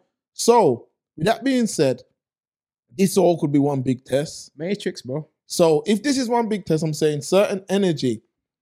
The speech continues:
Speaker 1: if you take the hip hop genre, yeah, and, and you take the hip hop genre, you just reeled off bare names of people that's been killed.
Speaker 2: Mm-hmm.
Speaker 1: But remember, there's another list of men that are in jail, that are in
Speaker 2: Mm,
Speaker 1: prison.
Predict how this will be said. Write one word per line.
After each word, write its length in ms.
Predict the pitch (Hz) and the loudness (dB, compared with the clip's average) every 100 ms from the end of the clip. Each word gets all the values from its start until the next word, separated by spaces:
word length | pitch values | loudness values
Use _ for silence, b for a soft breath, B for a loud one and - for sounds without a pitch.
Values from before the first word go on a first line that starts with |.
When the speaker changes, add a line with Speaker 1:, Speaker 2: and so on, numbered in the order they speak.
| _ _ _ | _ _ _
Speaker 1:
if 60 | |
you 60 | 156 | -6
take 380 | - 185 196 190 | 0 2 2 0
the 60 | 156 | -2
hip 260 | 135 175 | 0 0
hop 240 | 170 147 - | 0 -4 -2
genre, 460 | 135 131 113 101 - _ _ _ _ _ _ | -4 -2 -6 -10 -16 _ _ _ _ _ _
yeah, 200 | 123 123 - | -8 -6 -6
and, 200 | 113 113 131 | -8 -8 -8
and 180 | 113 - | -10 -10
you 100 | 120 | -10
take 180 | - 165 | -4 -2
the 80 | 156 | 0
hip 160 | 151 147 | 0 -2
hop 160 | - | -8
genre, 400 | - 139 127 123 - _ _ _ _ | -4 -6 -6 -10 -14 _ _ _ _
you 180 | 131 175 | -2 0
just 200 | 175 160 | 0 0
reeled 260 | 156 156 139 | 2 2 2
off 200 | 127 - | 0 -2
bare 240 | 143 160 | 0 2
names 320 | 151 147 143 135 | 2 -2 -4 -4
of 100 | 131 | -6
people 300 | 139 131 131 | -4 -4 -6
that's 180 | 123 - | -10 -14
been 240 | - 113 - | -16 -18 -12
killed. 500 | 131 131 143 151 - _ - | -4 0 0 -2 -8 _ -12
Speaker 2:
Mm-hmm. 300 | 120 117 143 170 _ _ | -8 -4 -6 -8 _ _
Speaker 1:
But 100 | 139 | -8
remember, 520 | 156 196 202 156 123 - | -2 0 0 0 -4 -8
there's 160 | 143 143 | -4 -2
another 360 | 135 175 196 | 0 0 -2
list 380 | 202 214 - - _ _ - | -2 -2 -4 -14 _ _ -12
of 100 | 123 | -6
men 180 | 165 156 | -4 -4
that 100 | 139 | -4
are 60 | |
in 260 | 135 117 110 | -6 -6 -6
jail, 360 | 131 165 196 226 _ _ _ _ - | -4 -2 -2 -6 _ _ _ _ -10
that 140 | 135 | -4
are 40 | 131 | -2
in 120 | 131 | 0
Speaker 2:
Mm, 40 | |
Speaker 1:
prison. 400 | 139 180 185 202 | 2 2 0 -2